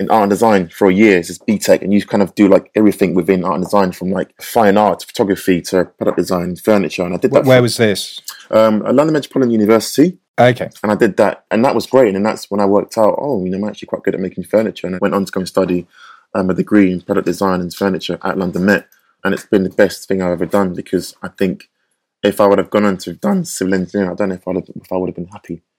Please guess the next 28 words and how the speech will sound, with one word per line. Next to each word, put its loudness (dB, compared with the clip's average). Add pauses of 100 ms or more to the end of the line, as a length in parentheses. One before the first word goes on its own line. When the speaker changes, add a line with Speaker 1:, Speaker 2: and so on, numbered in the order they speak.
(200)
Speaker 1:
But 2
funny 4
enough, 2
now 4
I, 4
I 4
get 0
to 2
work 6
with 0
civil 2
engineers 2
now 4
anyway, 4 (160)
you 2
know, 4
so 6
it's 0
all 4
kind -2
of -8
come -2
round, 2
you -2
know, 4
full -4
circle. 2
So -8